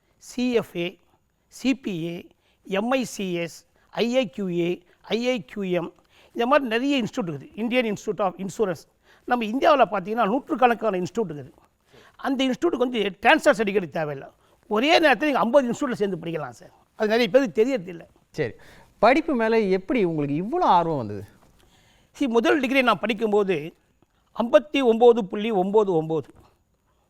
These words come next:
Speaker 1: ஒரு மூணு மார்க்கில் ஃபர்ஸ்ட் கிளாஸை மிஸ் பண்ணிடுறேன். என்னுடைய தாயார் வந்து ரொம்ப வருத்தப்பட்டாங்க.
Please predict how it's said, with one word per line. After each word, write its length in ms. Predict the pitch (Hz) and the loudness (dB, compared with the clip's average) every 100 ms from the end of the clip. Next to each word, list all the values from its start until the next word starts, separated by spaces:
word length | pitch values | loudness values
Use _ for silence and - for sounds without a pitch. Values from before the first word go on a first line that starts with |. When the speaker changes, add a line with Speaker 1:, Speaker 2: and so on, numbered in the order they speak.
| _ | _
Speaker 1:
ஒரு 220 | 233 208 | 0 0
மூணு 360 | 175 254 311 247 | 0 0 0 0
மார்க்கில் 360 | 202 233 247 240 | 2 2 2 -2
ஃபர்ஸ்ட் 220 | 190 - | -4 0
கிளாஸை 220 | 277 - 165 | 0 2 -2
மிஸ் 240 | 147 - | -4 -6
பண்ணிடுறேன். 300 | 170 139 143 - _ _ _ _ _ _ _ _ _ | -6 -6 -10 -20 _ _ _ _ _ _ _ _ _
என்னுடைய 400 | 226 247 214 170 | -4 0 0 0
தாயார் 440 | - 220 330 277 | 0 6 8 8
வந்து 240 | 208 214 208 | 4 0 0
ரொம்ப 360 | 170 220 269 | 2 6 6
வருத்தப்பட்டாங்க. 480 | 214 226 170 147 139 | 6 0 -4 -8 -12